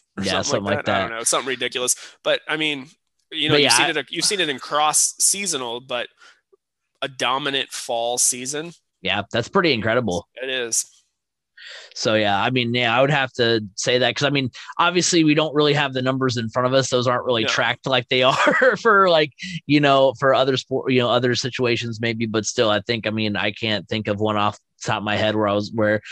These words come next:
Speaker 2: you know, I was seeing their names pop up, you know, for every <laughs> championship or every, you know, situation. So that's pretty incredible. Um, moving on to five A, that's the nightcap. That's the one that we will be, uh,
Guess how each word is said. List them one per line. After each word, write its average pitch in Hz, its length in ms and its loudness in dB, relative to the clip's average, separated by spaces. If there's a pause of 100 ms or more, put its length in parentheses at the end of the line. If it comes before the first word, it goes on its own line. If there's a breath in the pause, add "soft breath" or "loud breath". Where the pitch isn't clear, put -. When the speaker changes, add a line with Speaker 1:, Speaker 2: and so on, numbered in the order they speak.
(220 loud breath)
Speaker 2:
you 117 100 0
know, 117 100 4
I 113 140 4
was 120 140 2
seeing 127 320 0
their 113 140 2
names 113 320 -2
pop 107 320 0
up, 107 220 2 (140)
you 123 120 -2
know, 110 120 2
for 107 160 0
every 110 300 2
<laughs> 107 100 -6
championship 156 760 0
or 104 120 0
every, 117 380 0 (260 loud breath)
you 117 80 2
know, 117 100 4
situation. 110 640 2
So 113 140 0
that's 110 160 0
pretty 113 280 2
incredible. 104 540 2 (460 loud breath)
Um, 160 320 4
moving 233 260 2
on 214 200 4
to 196 180 2
five 165 400 2
A, 151 180 4
that's 147 260 2
the 139 80 -2
nightcap. 127 560 0
That's 131 200 0
the 135 120 2
one 123 360 2 (320)
that 120 400 2
we 139 240 4
will 143 180 6
be, 127 540 2
uh, 113 420 4